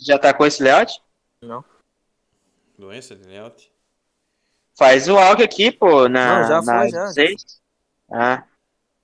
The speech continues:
Speaker 1: Faz na
Speaker 3: Ah,
Speaker 1: seis, vai
Speaker 3: tem que tomar
Speaker 1: quebrando
Speaker 3: cuidado,
Speaker 1: tudo.
Speaker 3: velho. Se for golinho de gelo, aí vai, já vai dar merda, não, não é?
Speaker 2: Se não fala rápido, não tem como.
Speaker 1: Calma. Ah, ah, ah. Caramba, velho.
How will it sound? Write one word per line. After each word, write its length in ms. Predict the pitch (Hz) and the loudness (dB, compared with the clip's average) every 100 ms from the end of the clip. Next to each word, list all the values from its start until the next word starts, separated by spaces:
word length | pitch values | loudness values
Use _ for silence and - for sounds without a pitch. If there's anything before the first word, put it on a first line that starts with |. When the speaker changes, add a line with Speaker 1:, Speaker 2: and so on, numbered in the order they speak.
| _ _ _ _ _ _ | _ _ _ _ _ _
Speaker 1:
Faz 180 | 117 120 | -8 -6
na 100 | 143 | -4
Speaker 3:
Ah, 40 | 151 | -2
Speaker 1:
seis, 280 | 151 160 | 0 2
vai 100 | 175 | 0
Speaker 3:
tem 60 | 170 | 0
que 60 | 165 | -2
tomar 40 | |
Speaker 1:
quebrando 200 | 160 185 | -2 -4
Speaker 3:
cuidado, 320 | 147 135 151 156 | -4 -8 -8 -8
Speaker 1:
tudo. 80 | 113 | -14
Speaker 3:
velho. 240 | 95 92 | -18 -20
Se 140 | - | -20
for 160 | 101 101 | -20 -20
golinho 260 | 107 107 104 | -18 -20 -20
de 80 | |
gelo, 220 | 101 104 110 | -20 -18 -18
aí 80 | |
vai, 180 | 113 117 | -18 -18
já 60 | 120 | -18
vai 100 | 123 | -20
dar 80 | 135 | -20
merda, 360 | 135 101 101 | -20 -18 -18
não, 180 | 95 92 95 | -20 -20 _
não 180 | 95 | -20
é? 40 | 92 | -20
Speaker 2:
Se 220 | - 135 | -18 -12
não 120 | 131 | -8
fala 280 | 127 135 135 | -2 0 0
rápido, 280 | 131 139 151 | -2 -4 -8
não 40 | |
tem 120 | 151 | -20
como. 380 | - 185 - 240 - _ _ _ - | -20 -20 -18 -20 -20 _ _ _ -6
Speaker 1:
Calma. 360 | 131 131 123 - _ _ _ _ _ _ _ _ _ _ _ _ _ _ _ - _ _ _ _ | -2 -2 -4 -14 _ _ _ _ _ _ _ _ _ _ _ _ _ _ _ -20 _ _ _ _
Ah, 80 | 139 139 143 135 123 | 0 2 2 2 0
ah, 20 | 123 | -4
ah. 80 | - _ _ - - - | -8 _ _ -20 -12 -2
Caramba, 440 | 123 127 139 127 | -2 -2 -4 -6
velho. 220 | 120 123 | -8 -16